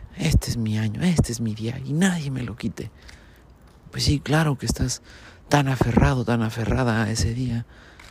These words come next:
porque nunca tuviste otro, porque tú nunca te diste un día. Y entonces, pues con esta,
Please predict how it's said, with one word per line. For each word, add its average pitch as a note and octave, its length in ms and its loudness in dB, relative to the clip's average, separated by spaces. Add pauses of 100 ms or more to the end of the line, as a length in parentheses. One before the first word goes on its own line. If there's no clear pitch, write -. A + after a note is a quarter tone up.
(420)
porque - 260 -4
nunca C#3+ 300 -2
tuviste D3 480 0
otro, - 460 -4 (720)
porque - 260 -4
tú E3 200 0
nunca D#3+ 420 0
te - 160 -2
diste - 420 -4 (680)
un A#2+ 220 0
día. G#2+ 380 -2 (3750)
Y - 40 -4
entonces, A#2+ 720 0 (1300)
pues - 240 0
con G2+ 220 -2
esta, G#2 600 0